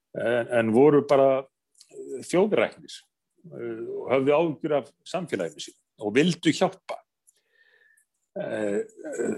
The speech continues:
þau boð voru, eh, þau tilboð, þau voru ekki nýtt, held ég, nema að, að mjög óverulegu leyti og, og,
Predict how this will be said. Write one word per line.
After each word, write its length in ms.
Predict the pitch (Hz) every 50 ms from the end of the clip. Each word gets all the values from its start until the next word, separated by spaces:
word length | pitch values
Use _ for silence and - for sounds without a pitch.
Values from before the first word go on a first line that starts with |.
| - - - - - 120 -
þau 240 | - - 151 190 202 - - -
boð 400 | 139 196 196 156 170 160 - - _ _ _ _ - - - -
voru, 500 | 113 107 120 131 139 143 143 139 135 127 127 127 127 - _ _ _ _ _ _ _ _ _ _ _ _ _ _ _ _ _ _ _
eh, 260 | - 120 120 113 110 107 101
þau 140 | - 131 131 131 -
tilboð, 440 | 143 139 - - 135 123 123 - 120 120 - -
þau 120 | - 131 127 120
voru 160 | 123 120 -
ekki 160 | - - 117
nýtt, 460 | 117 113 120 123 101 - - - - -
held 240 | 113 110 107 -
ég, 160 | 113 101 98 98
nema 300 | 101 101 98 92 95 98 95 - - _ _ _
að, 200 | - - - 110 - 110 104
að 200 | 98 101 107 - _ _ _ -
mjög 400 | 95 98 98 104 110 117 117 110
óverulegu 560 | 107 107 110 110 117 110 107 104 104 101 98
leyti 400 | 98 110 117 113 - _ - 110
og, 160 | 98 101 104
og, 400 | 120 117 113 107 - _ _ _